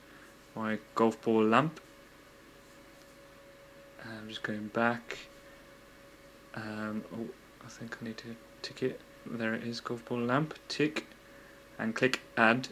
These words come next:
in the top right. And then that option's set on the first click, so that should, uh, toggle on and off my, um, lamp within the lounge.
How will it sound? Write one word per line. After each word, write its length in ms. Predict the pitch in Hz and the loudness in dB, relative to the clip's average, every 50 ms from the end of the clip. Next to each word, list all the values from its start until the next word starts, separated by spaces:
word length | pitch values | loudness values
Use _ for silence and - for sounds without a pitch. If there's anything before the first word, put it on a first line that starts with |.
| - - - | -12 -8 -4
in 80 | 117 117 | -2 0
the 80 | 113 | 0
top 220 | 113 - 127 - - | 0 0 0 4 6
right. 320 | 127 160 185 190 - - - - - - - - - - - - | 6 6 6 4 0 -8 -14 -16 -18 -16 -16 -16 -16 -14 -2 2
And 80 | 113 117 | 6 8
then 140 | 127 127 135 | 8 8 8
that 160 | 143 143 - | 8 8 8
option's 420 | 139 139 - - - 143 135 131 | 6 4 2 0 0 0 0 2
set 300 | - - 147 151 151 - | 4 4 4 4 4 2
on 60 | 131 113 | 2 0
the 80 | 117 | 2
first 300 | 117 - 123 120 117 - | 2 4 4 2 2 2
click, 260 | - 143 143 143 - | 4 4 4 4 4
so 160 | - - - 117 | 0 0 4 4
that 160 | 120 117 - | 4 4 4
should, 240 | - - 127 117 123 | 2 2 4 6 8
uh, 300 | 120 117 113 113 110 110 - - - - - - - | 8 8 8 8 4 2 -2 -8 -16 -18 -18 -16 2
toggle 340 | - 131 127 127 127 123 - | 6 6 6 8 8 8 8
on 200 | - 120 123 120 | 8 8 8 8
and 100 | 117 120 | 8 8
off 300 | 127 127 - - - 123 | 6 6 2 -2 -2 2
my, 440 | 123 120 117 113 113 113 117 113 | 4 6 8 8 8 8 8 8
um, 440 | 113 113 110 110 113 113 110 110 113 - - - - - - - - - - - - - - - - - - - - - - - - - - - - - - - | 6 6 6 4 4 2 2 0 -4 -10 -18 -20 -20 -20 -20 -18 -18 -18 -18 -20 -20 -20 -20 -20 -20 -20 -20 -20 -20 -20 -20 -20 -20 -20 -20 -20 -20 -14 -6 -2
lamp 420 | 107 117 117 123 156 165 - - - - - - - | 6 8 8 8 8 6 2 -6 -14 -18 -20 -14 -10
within 200 | - 123 120 117 | -6 0 2 4
the 80 | 117 113 | 6 6
lounge. 460 | 113 123 139 160 180 170 - - | 8 6 6 6 2 -2 -6 -10